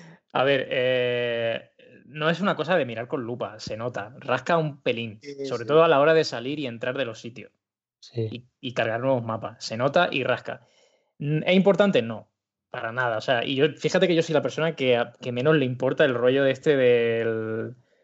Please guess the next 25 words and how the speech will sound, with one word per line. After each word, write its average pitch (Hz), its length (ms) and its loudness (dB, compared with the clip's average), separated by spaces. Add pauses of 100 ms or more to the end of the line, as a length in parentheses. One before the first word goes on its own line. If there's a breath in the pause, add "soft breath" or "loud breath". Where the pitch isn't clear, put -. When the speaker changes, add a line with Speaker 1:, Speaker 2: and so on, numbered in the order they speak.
(400)
Speaker 1:
del 123 100 2
rendimiento 127 880 4
y 151 80 6
de 139 120 4
que 135 80 0
si 120 240 -8
tiene 127 180 -4
un 135 180 -4
píxel 131 340 -2
más, 131 220 0
un 151 80 -2
píxel 127 300 -2
menos 156 460 2
o 139 80 -2
no 120 80 -4
sé 101 120 -8
qué. 117 240 -4
O - 40 -10
sea, 110 180 -2
a 110 40 -6
mí 123 100 0
me 127 60 4
importa 139 340 4
esto 156 180 4
cero. 127 360 0